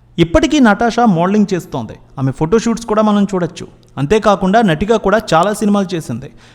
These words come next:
రెండు వేల పదమూడులో సత్యాగ్రాహి అనే ఒక హిందీ సినిమాతో తన కెరీర్ను ప్రారంభించింది.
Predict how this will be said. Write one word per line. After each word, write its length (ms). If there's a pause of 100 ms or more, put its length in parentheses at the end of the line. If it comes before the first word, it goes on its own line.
(100)
రెండు 180
వేల 160
పదమూడులో 560
సత్యాగ్రాహి 680
అనే 120
ఒక 160
హిందీ 360
సినిమాతో 640 (140)
తన 120
కెరీర్ను 440
ప్రారంభించింది. 760